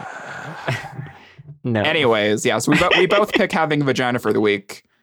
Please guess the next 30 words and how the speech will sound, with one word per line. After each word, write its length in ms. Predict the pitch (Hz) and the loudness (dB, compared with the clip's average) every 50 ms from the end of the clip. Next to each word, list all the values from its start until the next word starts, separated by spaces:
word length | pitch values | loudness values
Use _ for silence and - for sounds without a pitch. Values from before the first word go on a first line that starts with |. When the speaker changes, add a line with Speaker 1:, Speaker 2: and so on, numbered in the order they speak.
| _ _ _ _ _ - | _ _ _ _ _ -2
Speaker 2:
and 100 | 117 110 | 0 2
being 160 | 113 110 107 | 2 2 2
on 80 | 107 104 | 2 2
our 60 | 104 | 0
Speaker 1:
Yes. 60 | 104 107 | 0 2
Speaker 2:
periods. 380 | 104 104 101 101 98 95 95 - | 2 2 2 2 0 0 -2 -6
So 160 | - - 143 | -2 0 2
that, 100 | 151 - 147 | 2 2 2
that's 120 | 170 - | 2 2
a 60 | 151 | 2
wonderful 340 | 123 123 156 196 190 - 113 | 4 4 4 2 2 0 0
question, 320 | 113 135 151 - - 127 | 0 0 -2 0 0 -2
Sarah. 220 | 110 - 117 110 110 | 0 2 2 0 0
Thank 160 | - 147 151 | 0 -2 -4
you 60 | 165 | -2
so 100 | - 151 | 0 2
Speaker 1:
Yeah, 60 | 165 | 2
Speaker 2:
much 40 | 160 | 4
Speaker 1:
that 60 | 156 | 4
Speaker 2:
for 40 | 147 - | 4 2
Speaker 1:
was 80 | 143 127 | 2 2
Speaker 2:
calling 140 | 113 147 147 | 2 4 4
Speaker 1:
really 80 | 143 | 4
Speaker 2:
in. 60 | 135 - | 2 2
Speaker 1:
interesting. 540 | - - 127 113 - - 117 110 110 113 113 _ _ _ _ - - | 2 0 -2 -2 -2 -2 -4 -4 -4 -8 -12 _ _ _ _ -10 -4
I 100 | 127 127 | -2 0
like 240 | 131 131 131 131 - | 0 0 0 0 -2
those 180 | 120 110 - | -2 -2 -2
kinds. 420 | - 123 110 107 107 107 - - - - - - - | -2 -4 -4 -4 -4 -8 -10 -14 -18 -14 -12 -6 -2
Speaker 2:
Yeah. 400 | 147 160 220 254 180 - - 208 | 0 2 4 4 4 2 0 -2